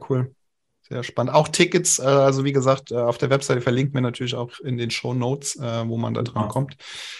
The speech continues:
Speaker 1: Ähm, für einen Tisch, aber eben dann auch für die Show selbst, wer da Bock drauf hat. Äh, seid ihr denn, ähm, kleinen Ausblick,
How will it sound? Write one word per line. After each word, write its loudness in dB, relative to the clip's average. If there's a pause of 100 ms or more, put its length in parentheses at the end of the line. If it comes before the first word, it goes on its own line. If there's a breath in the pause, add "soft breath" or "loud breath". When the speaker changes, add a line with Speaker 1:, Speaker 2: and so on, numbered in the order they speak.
(300 loud breath)
Speaker 1:
Ähm, 2
für 0
einen 2
Tisch, 4
aber 2
eben 0
dann 2
auch 0
für -4
die -6
Show -4
selbst, -6
wer -4
da -4
Bock -2
drauf -2
hat. 2
Äh, -2
seid 4
ihr 4
denn, 6
ähm, 2
kleinen 0
Ausblick, -2